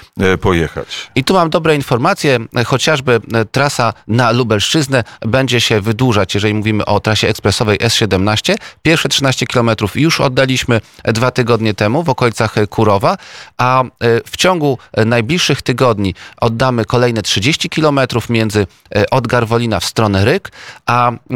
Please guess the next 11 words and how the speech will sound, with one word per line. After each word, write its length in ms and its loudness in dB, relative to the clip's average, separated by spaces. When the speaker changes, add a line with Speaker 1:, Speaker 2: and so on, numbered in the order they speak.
Speaker 2:
kolejne 440 2
kilometry 600 0
między 460 2
Garwolinem 640 0
a 140 2
Lublinem 440 0
będą 300 0
oddawane 440 0
w 80 -12
trakcie 360 -2
wakacji, 520 -2